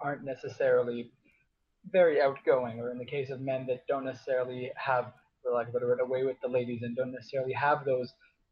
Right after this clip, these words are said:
female, like, close friends or female close people in their life that they can share, like, share their feelings with. And a lot of men just don't feel comfortable sharing their feelings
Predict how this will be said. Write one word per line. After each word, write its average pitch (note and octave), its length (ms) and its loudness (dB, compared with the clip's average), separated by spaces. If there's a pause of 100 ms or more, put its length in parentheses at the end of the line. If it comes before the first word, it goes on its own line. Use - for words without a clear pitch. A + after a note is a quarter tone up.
(240)
female, B2+ 640 0 (640)
like, C3 180 2
close C3+ 400 2
friends C3 260 0
or A#2+ 300 0 (240)
female B2+ 380 -6
close B2+ 240 -4
people C3 340 -6
in B2+ 80 -6
their A#2+ 160 2
life B2+ 260 4
that A#2 140 -6
they B2+ 100 -2
can A#2+ 160 -10
share, C#3+ 640 0
like, A2+ 180 -6
share D3 280 0
their B2+ 260 4
feelings A#2+ 340 -6
with. A#2 140 0 (400)
And C3 100 -2
a B2 40 0
lot C#3+ 160 4
of C#3 80 -4
men C3+ 180 0
just A2 160 -8
don't B2 200 -4
feel B2 120 -2
comfortable A#2 480 -4
sharing B2 320 -2
their A#2 180 0
feelings A#2 320 -4